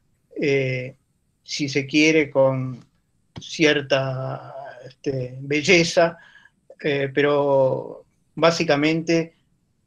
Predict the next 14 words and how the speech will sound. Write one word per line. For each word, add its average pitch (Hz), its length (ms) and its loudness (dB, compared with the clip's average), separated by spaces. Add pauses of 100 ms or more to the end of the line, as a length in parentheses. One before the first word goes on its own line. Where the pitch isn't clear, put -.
(220)
clara, 170 640 4
concreta, 160 880 0 (280)
sencilla, 156 880 -2 (360)
entendible. 147 640 -2 (1080)
Si 156 280 -2
yo 190 460 0 (280)
no 170 380 0
hablo, 165 880 4
cuando 160 340 2
hablo 175 360 6
no, 160 300 0
no 151 280 -4
me 165 100 0
entienden, 170 680 0